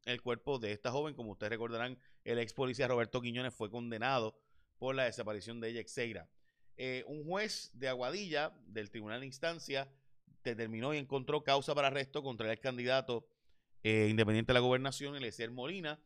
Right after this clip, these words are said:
por supuestamente irrumpir de forma ilegal y, eh, a una construcción de una piscina en las áreas recreativas de,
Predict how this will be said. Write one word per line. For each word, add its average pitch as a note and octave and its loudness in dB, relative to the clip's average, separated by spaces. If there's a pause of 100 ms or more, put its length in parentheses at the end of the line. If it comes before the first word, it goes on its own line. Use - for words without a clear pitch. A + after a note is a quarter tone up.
(440)
por E3+ 2
supuestamente C3+ -4
irrumpir A#2+ -4
de B2+ -2
forma B2 -2
ilegal B2+ 0 (440)
y, C3 -4 (440)
eh, A2+ 0
a G#2+ 2
una A#2+ -2
construcción C3 -8
de C3 -8
una B2 -4
piscina B2+ -8
en G#2+ -8
las G2 -4
áreas A2 -4
recreativas A#2+ -6
de, A#2+ -4